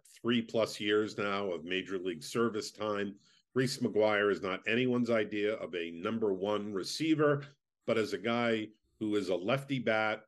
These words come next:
who, uh, has at least some offensive upside and potential, and is at least adequate defensively. Last year, his caught stealing numbers were down in a big way from the year before. Not sure what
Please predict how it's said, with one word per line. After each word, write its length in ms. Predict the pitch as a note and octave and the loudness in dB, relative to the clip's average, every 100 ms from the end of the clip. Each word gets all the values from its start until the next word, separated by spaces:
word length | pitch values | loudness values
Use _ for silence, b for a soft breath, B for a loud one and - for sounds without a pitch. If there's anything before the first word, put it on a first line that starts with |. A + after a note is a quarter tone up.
| _ | _
who, 480 | G2+ F#2+ F#2 F2+ F2 b b b | -6 -4 -4 -4 -8 b b b
uh, 80 | F#2+ - _ _ - | -10 -10 _ _ -16
has 460 | - A#2+ A#2 - - A2 | -4 -2 -2 -4 -8 -4
at 140 | G#2+ - _ - | -4 -6 _ -6
least 400 | A#2 G3 - - | -2 -2 -2 0
some 240 | C#3 C3 A2+ | 2 2 2
offensive 680 | G#2+ - G2+ F#2+ - F#2 F2 | -2 -2 -4 -4 -2 -2 -2
upside 520 | G#2 - - G2+ G2 | -6 -4 -2 0 0
and 180 | F#2 F2 | -2 -6
potential, 760 | F#2 - B2+ A#2 A#2 G#2 G2 b b b b - | -10 -4 -2 0 2 2 0 b b b b -6
and 180 | A2 G#2+ | -2 -2
is 160 | G#2 | -2
at 180 | G#2+ - | -2 -4
least 440 | C#3 C#3 C#3+ - - - | 0 0 0 -4 -10 -2
adequate 640 | G#2 A#2+ A#2+ A#2+ A2+ - | 0 0 0 0 0 0
defensively. 880 | A2+ A2+ A2 A2+ C3 A2+ B2+ C3+ C#3+ B B _ - | -2 -2 -2 -4 -4 -4 -2 -2 -4 B B _ -4
Last 340 | G2+ A2 - | -2 -2 -4
year, 300 | G#2+ G#2+ G#2+ | -4 0 0
his 160 | F#2+ - | -2 -6
caught 260 | - G2 | -8 -8
stealing 380 | - B2 C#3 C3 | -4 0 2 4
numbers 340 | B2+ A#2+ A2+ G2 | 2 2 0 -2
were 120 | G2 | -2
down 320 | F#2 G#2 G2+ | -2 -2 -2
in 140 | F2+ | -4
a 40 | E2 | -6
big 300 | D#2 A2 G2+ | -4 -4 0
way 200 | G#2+ G#2+ | 2 2
from 220 | G#2 F#2+ | -2 -8
the 80 | F#2 | -8
year 300 | F2+ F2+ F2 | -4 -4 -4
before. 720 | D2 D#2 - G#2+ G#2+ G2+ - | -6 -10 0 4 4 2 -2
Not 160 | F#2 F2+ | -12 -8
sure 220 | - F2+ | -4 -2
what 160 | E2+ | -2